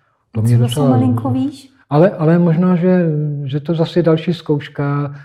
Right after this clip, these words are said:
Speaker 1: jak člověk nemá být zas příliš třeba závislý, že jenom stačí, aby víc dověřoval, že to tak je, nebo že tady pořád jsou, že ne. Vlastně oni odeš-, dokud je máme v tom srdci, tak vlastně ani neodešli, jo. Můžou kdykoliv se propojit a tak dále.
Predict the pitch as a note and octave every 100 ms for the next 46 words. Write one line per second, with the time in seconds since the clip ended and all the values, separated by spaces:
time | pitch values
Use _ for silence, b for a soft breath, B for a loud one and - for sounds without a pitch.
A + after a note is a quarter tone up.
0 | B - A#2+ - C#3 D3 C#3+ C#3 B2+ B2
1 | C3 C3+ C3+ B2+ B2+ - C3 B2 A#2+ B2
2 | A2 G2 A2+ A2+ A#2+ - A#2+ A#2 A#2 A#2
3 | A#2 G#2+ B - A2 - A2+ G2+ F#2+ E2+
4 | F#2 F2 G#2 A2 G#2 G#2+ G#2 G#2 G2+ G2+
5 | G#2 G#2 G2 - G2 G2 G2 F#2 F#2+ F#2+
6 | G2+ G2+ - A2+ G#2+ G#2+ - G#2+ G#2 G2
7 | G2 F2 b b A2 - B2 A2+ G#2+ G#2+
8 | G#2 A#2 - B B B G#2+ A#2 A#2+ A#2
9 | A#2+ A#2+ A2+ G#2 G#2 - A2 G#2+ G#2+ G#2
10 | - A2 G#2+ G#2 G2 F2 F2+ E2+ F#2+ F#2
11 | F#2 F#2+ F2 G2 - B B G2 F2+ F#2+
12 | F#2+ G2 G2+ - G2+ - F2+ - F#2 F2+
13 | F2 F2 F#2 E2 F2 E2 E2+ E2+ E2+